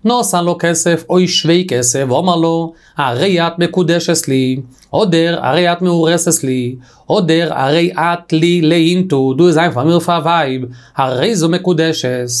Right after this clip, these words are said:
אבל היא שנתנה לי גט, ואמרו היא, הרי אני מקודשת לך, אדר הרי אני מאורסת לך, אדר הרי אני לך לאינטו,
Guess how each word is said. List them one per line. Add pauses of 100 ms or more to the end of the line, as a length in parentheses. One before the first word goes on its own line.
(380)
אבל
היא
שנתנה
לי
גט, (400)
ואמרו
היא, (240)
הרי
אני
מקודשת
לך, (320)
אדר
הרי
אני
מאורסת
לך, (460)
אדר
הרי
אני
לך
לאינטו,